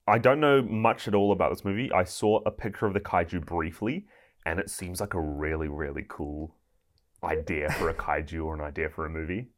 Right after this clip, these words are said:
Speaker 2: I know. I don't know what we're in for. This, this is a synopsis for it. A floating, amorphous life form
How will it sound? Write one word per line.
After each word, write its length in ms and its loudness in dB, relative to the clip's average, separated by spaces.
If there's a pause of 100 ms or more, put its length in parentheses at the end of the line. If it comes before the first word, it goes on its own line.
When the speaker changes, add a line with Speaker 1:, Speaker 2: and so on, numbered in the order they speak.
Speaker 2:
I 100 6
know. 360 8
I 120 6
don't 220 8
know 100 10
what 240 8
we're 160 6
in 120 4
for. 200 2
This, 180 6
this 240 0
is 180 0
a 240 10 (240)
synopsis 680 0
for 300 0
it. 80 -6 (640)
A 80 2
floating, 760 4
amorphous 760 4
life 280 4
form 360 -2